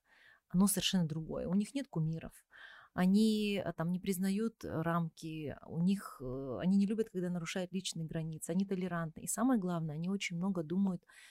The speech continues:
об окружающей среде. Это то, чего не было у нас. То есть они в первую очередь думают о том, что мы отдаем окружающей среде, а потом они думают о том, что мы получаем от нее. И вот если мы посмотрим то, что происходит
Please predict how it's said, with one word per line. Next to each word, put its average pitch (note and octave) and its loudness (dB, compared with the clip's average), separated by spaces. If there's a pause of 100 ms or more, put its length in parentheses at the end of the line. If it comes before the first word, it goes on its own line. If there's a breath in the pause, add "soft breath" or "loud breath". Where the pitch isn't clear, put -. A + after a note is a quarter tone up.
(300 soft breath)
об F3+ 2
окружающей F3+ -4
среде. E3 -2
Это - -20
то, B3+ 4
чего G3 2
не F3+ 4
было E3 -2
у D#3+ -2
нас. D#3 -6 (440 soft breath)
То - -8
есть F3 0
они G3 6
в G3 -4
первую G#3+ 4
очередь F#3 -4
думают F3 -2
о E3 -6
том, E3 -8
что - -2
мы E3 -2
отдаем D#3+ -2
окружающей D3+ -6
среде, - -10
а - -10
потом G#3 0
они E3+ 0
думают E3 -4
о - -16
том, E3 -10
что - -10
мы E3 -2
получаем - -8
от - -18
нее. - -12 (680 loud breath)
И G3 8
вот F#3+ -4 (200)
если F3 -4
мы F3+ 2
посмотрим F3+ -2
то, E3+ -8
что - -12
происходит D#3+ -6